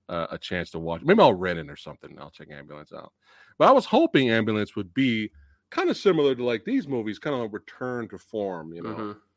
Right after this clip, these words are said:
Speaker 1: This, this hardcore badass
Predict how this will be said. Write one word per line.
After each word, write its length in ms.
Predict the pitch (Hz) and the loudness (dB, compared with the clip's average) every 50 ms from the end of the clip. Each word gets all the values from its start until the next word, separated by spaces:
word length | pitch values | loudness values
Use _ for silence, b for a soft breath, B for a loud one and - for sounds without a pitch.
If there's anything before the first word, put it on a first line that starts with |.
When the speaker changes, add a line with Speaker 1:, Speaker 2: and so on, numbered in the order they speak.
| _ _ _ _ _ _ _ | _ _ _ _ _ _ _
Speaker 1:
This, 240 | - 98 95 - - - - - _ _ _ _ - | -10 -10 -10 -10 -14 -20 -20 -20 _ _ _ _ -14
this 200 | 101 92 90 - | -14 -14 -14 -14
hardcore 840 | - - - 107 104 101 101 101 92 - - - 104 98 92 87 87 | -14 -6 0 2 4 6 4 4 2 -2 -2 0 0 2 0 0 -2
badass 840 | - 92 92 92 92 90 87 90 87 87 85 78 - - - - | -4 -4 -2 -2 -4 -4 -4 -4 -4 -4 -4 -6 -8 -12 -16 -18